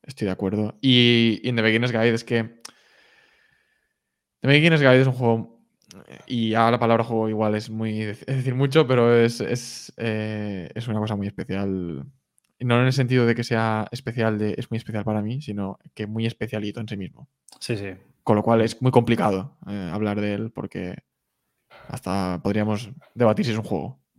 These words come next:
Speaker 2: Sí, claro. Me, por eso lo
Speaker 1: Porque
Speaker 2: ponía de, de ejemplo como de metanarrativa. O sea, que ese es el, el juego de la
Speaker 1: Claro.
Speaker 2: vamos.
Speaker 1: Efectivamente, efectivamente. Jugadlos, por favor. Es muy, muy recomendado por,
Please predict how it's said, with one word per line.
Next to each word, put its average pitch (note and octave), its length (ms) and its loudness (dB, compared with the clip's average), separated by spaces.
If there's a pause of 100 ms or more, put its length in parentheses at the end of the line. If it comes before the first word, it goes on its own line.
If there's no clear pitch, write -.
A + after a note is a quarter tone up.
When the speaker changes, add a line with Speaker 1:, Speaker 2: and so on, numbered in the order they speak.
(500)
Speaker 2:
Sí, A#2 280 2
claro. G#2+ 320 2
Me, G#2 280 -2 (720)
por A#2+ 120 -2
eso A#2+ 140 0
lo C3+ 40 4
Speaker 1:
Porque G#2+ 100 2
Speaker 2:
ponía B2 160 2
de, B2+ 140 2
de B2 80 2
ejemplo B2 360 2
como A#2+ 200 4
de A2+ 100 0
metanarrativa. G#2+ 1040 -2
O G#2+ 40 -12
sea, G#2 160 -2
que G#2 100 -6
ese G#2 160 -8
es G#2 80 -8
el, A2 220 -6
el F#2+ 220 -6
juego A2 440 -2
de G#2+ 160 -6
la F#2+ 220 -10
Speaker 1:
Claro. A2 420 0 (400)
Speaker 2:
vamos. G2 260 -18
Speaker 1:
Efectivamente, G2 640 -4 (120)
efectivamente. - 480 -16 (760)
Jugadlos, A#2 500 4
por - 160 -10
favor. F#2 280 -6 (120)
Es G2 120 -6
muy, F#2+ 540 -6 (760)
muy A#2 160 -4
recomendado F2+ 420 -6
por, - 340 -12